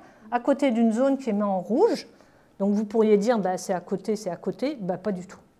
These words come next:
L'information à trois dimensions vous explique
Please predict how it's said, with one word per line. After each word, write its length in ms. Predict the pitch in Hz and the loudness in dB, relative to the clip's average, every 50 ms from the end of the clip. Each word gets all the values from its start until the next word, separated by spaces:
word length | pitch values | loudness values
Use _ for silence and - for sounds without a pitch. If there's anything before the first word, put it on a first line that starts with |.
| _ _ _ _ _ - - - _ _ - - _ _ _ - - - - | _ _ _ _ _ -20 -20 -20 _ _ -20 -20 _ _ _ -20 -20 -4 0
L'information 1040 | 202 254 302 330 320 - 311 285 269 262 233 226 233 - - 240 262 320 392 392 - - _ _ _ | 2 4 4 4 4 4 4 4 4 4 2 2 0 -2 -2 -2 -2 0 -2 -4 -6 -10 _ _ _
à 120 | - 254 254 | 0 0 0
trois 240 | - - 302 277 | 2 2 2 2
dimensions 580 | 233 240 247 233 214 208 196 - - 277 320 339 | 2 2 0 0 0 0 -2 -4 -6 -6 -6 -4
vous 260 | 269 277 330 359 285 | -2 0 0 2 2
explique 680 | 285 262 - - - - - 233 302 339 - - - | 2 0 0 -4 -10 -6 -4 -2 -2 -2 -6 -12 -20